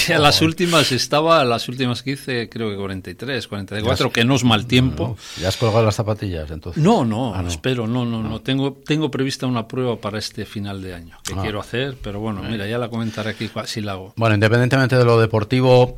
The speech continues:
Speaker 2: eh, los diez kilómetros es un evento social y turístico para Laredo, no sé,
Speaker 1: La
Speaker 2: ¿cómo
Speaker 1: verdad,
Speaker 2: lo ves?
Speaker 1: la verdad, eh, nosotros el año pasado, eh,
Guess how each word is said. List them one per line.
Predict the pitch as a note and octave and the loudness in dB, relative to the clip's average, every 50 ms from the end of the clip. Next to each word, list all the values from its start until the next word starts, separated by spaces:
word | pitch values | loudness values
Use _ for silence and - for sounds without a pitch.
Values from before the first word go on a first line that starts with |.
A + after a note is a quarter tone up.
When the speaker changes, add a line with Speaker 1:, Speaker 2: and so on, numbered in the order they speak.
| - - | -6 -4
Speaker 2:
eh, | - G2 G2 G2 F#2+ | -4 -4 -2 -2 -2
los | F#2+ G2 G2+ - | -2 -2 0 0
diez | A2+ G#2 - | -2 0 0
kilómetros | - A#2 A2 A2 G#2+ - G2+ F2 - G#2 | 0 0 2 0 0 -2 -4 -4 -2 -2
es | F#2+ - | -2 -2
un | F#2+ F#2+ | -2 -2
evento | F2+ F2+ E2+ D#2+ - F2+ | -2 -2 -4 -4 -4 -4
social | - - F#2 - - - F2+ F2 F#2 F#2 F#2+ F#2+ F2+ | -4 -4 -6 -6 -4 -4 -2 -2 0 0 0 -2 -2
y | E2+ D#2+ | -4 -6
turístico | - E2 E2 G#2+ - - - F#2+ - - D#2+ - | -8 -4 -2 -2 -2 -2 -4 -6 -6 -6 -10 -8
para | E2+ E2 D#2+ E2 D#2+ D#2+ D#2+ | -6 -4 -4 -2 -2 -4 -4
Laredo, | D#2+ E2 F#2+ D#3 F3 A#2+ G#2 F2+ E2 E2 E2+ | -4 -2 0 0 0 0 -2 -4 -4 -6 -4
no | F2 F#2+ | -4 -4
sé, | - - G#2 G2+ F2 - _ _ - - | -4 -4 -4 -4 -6 -10 _ _ -10 -6
Speaker 1:
La | B2+ A#2+ | -4 -2
Speaker 2:
¿cómo | A#2 A#2 B2 | -2 -2 0
Speaker 1:
verdad, | A#2+ D3+ E3 F3 | 2 4 4 4
Speaker 2:
lo | A2 | 4
ves? | G2+ D#2+ D2 - - - - - | 2 0 -2 -4 -10 -12 -14 -10
Speaker 1:
la | B2+ A#2 A2+ | -8 -6 -6
verdad, | A2+ A2+ A2+ B2+ D3+ F3 E3 - - - - | -6 -6 -6 -6 -6 -6 -6 -10 -16 -16 -12
eh, | - A#2+ A#2 | -10 -10 -8
nosotros | A2+ A#2 A2+ - - C#3+ C#3+ - B2+ A2 - - | -8 -8 -10 -8 -10 -10 -10 -10 -12 -12 -12 -10
el | G#2 G#2+ | -10 -8
año | A#2 C3 C3 B2+ | -6 -6 -6 -6
pasado, | B2+ A#2 - - B2 C3+ F#3+ A3 - _ _ - | -8 -8 -8 -8 -8 -8 -8 -10 -14 _ _ -14
eh, | G#2+ G2+ G3+ G#3 G2+ G2+ G2 G2+ G2+ G#2 G#2 G2 G2 G#2+ - | -12 -12 -12 -12 -14 -14 -14 -16 -16 -16 -16 -16 -16 -18 -20